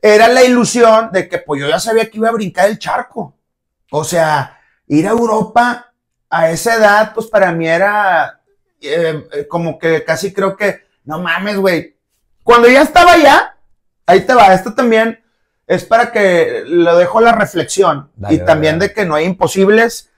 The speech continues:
Speaker 1: y de que todos los sueños se hacen realidad.
Speaker 2: Exacto.
Speaker 1: Eso, eso es de a huevo. Al final del día, sabemos que queremos dejar un mensaje para toda la gente del mundo
Speaker 2: Claro.
Speaker 1: de que nosotros, pues, ya estamos veteranones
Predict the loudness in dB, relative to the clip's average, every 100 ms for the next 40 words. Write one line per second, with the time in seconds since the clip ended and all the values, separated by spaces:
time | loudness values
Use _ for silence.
0 | _ -2 0 0 -4 -2 2 2 2 0
1 | -2 -2 -4 -6 -8 -4 0 2 2 0
2 | -4 -14 -14 -4 2 2 2 0 -4 -2
3 | -2 0 0 0 2 2 0 -8 _ _
4 | _ _ _ -6 -4 -2 -4 -2 0 0
5 | 2 2 2 -4 _ _ _ _ 0 0
6 | 0 -2 -4 -2 0 0 -2 -4 -4 -4
7 | -4 -10 -6 -8 -6 -10 -12 _ _ _
8 | _ _ _ _ -2 -2 -2 0 2 0
9 | -2 -6 -6 -4 -2 -2 -2 -6 -10 _
10 | -8 -6 -2 -2 -2 -4 -2 0 0 -2
11 | -6 -8 -4 -4 -2 -4 -4 -10 _ _
12 | _ -6 -4 -2 -4 -4 -4 -4 -4 -6
13 | -6 -8 -6 -6 -8 -10 -14 -20